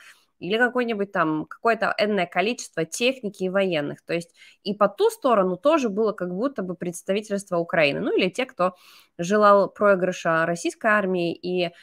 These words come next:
победы для Украины. Можно ли предположить, что сейчас вот как раз всё ещё в Кремле, где-то возле Путина, возможно, находятся люди, которые сливают важную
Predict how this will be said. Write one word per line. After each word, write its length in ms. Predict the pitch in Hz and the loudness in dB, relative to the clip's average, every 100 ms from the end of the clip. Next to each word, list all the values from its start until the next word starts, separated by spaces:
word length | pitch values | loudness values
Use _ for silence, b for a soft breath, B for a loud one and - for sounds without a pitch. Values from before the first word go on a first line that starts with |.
| b | b
победы 360 | 175 175 214 185 | 0 2 0 0
для 200 | 175 180 | 2 2
Украины. 540 | 175 175 156 139 - - B B B | 0 -2 -2 -4 -8 -14 B B B
Можно 240 | 226 370 370 | 4 4 4
ли 80 | |
предположить, 640 | 277 220 220 220 208 247 392 | 2 0 0 4 4 2 -2
что 220 | - 202 | -6 -6
сейчас 480 | 202 185 247 302 339 | -6 -4 2 2 0
вот 120 | 202 | -6
как 180 | - 190 | -6 -2
раз 160 | 214 220 | 0 0
всё 120 | 240 | -4
ещё 180 | 226 196 | -4 -8
в 60 | |
Кремле, 340 | - 180 180 202 | -6 -4 0 -2
где-то 280 | 180 185 185 | -2 -6 -2
возле 540 | 185 185 180 170 156 - - | -2 0 0 0 -2 -8 -4
Путина, 380 | 220 226 165 | -4 -4 -4
возможно, 640 | 156 226 226 190 165 143 156 - | 0 0 2 0 -2 -6 -8 -8
находятся 420 | 165 185 170 175 | -4 -2 -2 -2
люди, 220 | 214 302 | 0 -2
которые 340 | - 175 180 170 | -2 -2 -2 -4
сливают 540 | - 196 220 254 254 | -2 2 4 2 0
важную 460 | 160 170 196 208 | 2 2 2 -4